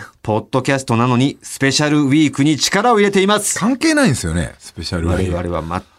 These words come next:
Speaker 1: 全く関係ないです。ポッドキャスト、
Speaker 2: 何にも。
Speaker 1: キャストですから。
Speaker 2: だから聴取率取るわけでもなく。
Speaker 1: 誰も調べてません。なのに。
Speaker 2: で-、ですよね。だから
Speaker 1: なのに。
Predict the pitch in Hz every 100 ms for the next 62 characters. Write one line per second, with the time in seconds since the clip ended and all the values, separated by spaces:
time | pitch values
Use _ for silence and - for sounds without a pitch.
0 | - 104 - 190 82 - 73 65 - -
1 | - 113 - 131 127 120 117 113 101 -
2 | - - - 104 107 - 139 139 - 131
3 | 104 - - 139 123 107 101 87 80 76
4 | 92 - 90 104 98 101 90 80 69 76
5 | - _ - - 214 - - 104 127 113
6 | 101 101 98 76 73 71 98 123 185 208
7 | 143 92